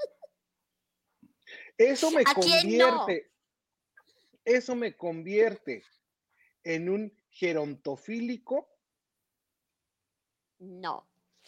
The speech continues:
Speaker 2: absolutamente no. Porque
Speaker 1: ¿Por
Speaker 2: te voy a
Speaker 1: qué?
Speaker 2: decir una cosa. O sea, las mujeres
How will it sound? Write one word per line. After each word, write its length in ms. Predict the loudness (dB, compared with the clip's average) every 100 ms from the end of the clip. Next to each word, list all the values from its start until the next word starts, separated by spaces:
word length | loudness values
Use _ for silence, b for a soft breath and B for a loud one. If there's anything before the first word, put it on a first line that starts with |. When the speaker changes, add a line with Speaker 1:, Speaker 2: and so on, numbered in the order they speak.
| b b 0
Speaker 2:
absolutamente 1500 | 0 0 -2 -2 -2 -6 -2 -2 -2 -6 -6 -4 -2 -4 -6
no. 500 | -6 0 0 -2 -10 b b b
Porque 200 | -2 2
Speaker 1:
¿Por 20 |
Speaker 2:
te 100 | 4
voy 100 | 4
a 40 |
Speaker 1:
qué? 40 | 2
Speaker 2:
decir 220 | 0 -4
una 220 | -2 -2
cosa. 560 | -2 -2 -2 -8 -16 -18 b b b
O 120 | -4
sea, 260 | 0 0 0
las 160 | -2
mujeres 800 | -4 -10 -4 -2 -2 -4 -10 -16